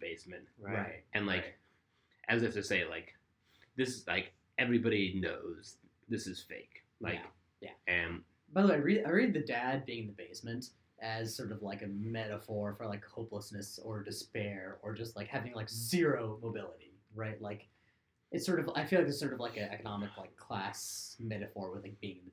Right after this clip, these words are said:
Speaker 3: basement.
Speaker 1: I feel like it's a psych-, yeah, it's a,
Speaker 3: Maybe
Speaker 1: it's a class
Speaker 3: psychological
Speaker 1: metaphor.
Speaker 3: as well.
Speaker 1: It's a cl-,
Speaker 3: Yeah.
Speaker 1: it's a class metaphor, but it's also a cycle of a new, like, the old, the old poor die,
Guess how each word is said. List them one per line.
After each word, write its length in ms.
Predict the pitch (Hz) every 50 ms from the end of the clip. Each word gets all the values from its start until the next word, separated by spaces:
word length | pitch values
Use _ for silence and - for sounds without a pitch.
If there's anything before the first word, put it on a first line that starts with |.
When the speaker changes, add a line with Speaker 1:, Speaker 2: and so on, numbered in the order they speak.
| - -
Speaker 3:
basement. 340 | 113 - - - - - - _ _ _ - - - - 127
Speaker 1:
I 100 | 123 113 110
feel 100 | 117 156 160
like 60 | 196
it's 100 | 185 170
a 80 | 139 -
psych-, 280 | - - - - - - _ _ _ _ _ _ _ _ _ _ _ _ _ _ _ -
yeah, 120 | 95 87 85
it's 100 | 95 120
a, 60 | 127 123
Speaker 3:
Maybe 200 | - 208 233 226
Speaker 1:
it's 80 | 202 -
a 80 | 185 175
class 20 | - 202 185 -
Speaker 3:
psychological 100 | - 180
Speaker 1:
metaphor. 220 | 175 170 - - -
Speaker 3:
as 120 | - -
well. 220 | 104 95 - - -
Speaker 1:
It's 100 | - -
a 100 | 135 - -
cl-, 120 | - 127 123
Speaker 3:
Yeah. 140 | 110 104
Speaker 1:
it's 80 | 110 127
a 40 | 123
class 220 | - 131 131 135 170
metaphor, 220 | 151 143 156 156
but 100 | 139 117
it's 100 | 101 -
also 260 | 117 113 110 - 123 104
a 60 | 98
cycle 520 | - - - 87 87 85 - 90 85 85 85
of 220 | 85 87 90 92 - _ _ _ _ _ _ _ _ _ _ _ _ _ _ _ _ _ _ _ _ _ _ _ _ _ _ _ _ _ _ _ _ _ _ _ - -
a 60 | 92
new, 200 | 104 117 127 123 101
like, 280 | 107 92 87 - - - _ _ _ - - _ _ _ _ _ _ _ _ _ _ _ _ _ _ _ _ _ - 123 120 117
the 140 | 123 127 120
old, 260 | 120 135 143 143 - - 98
the 100 | 110 110
old 260 | 110 113 123 123 -
poor 300 | - 131 123 117 117 110
die, 480 | 110 95 87 90 95 101 110 127 143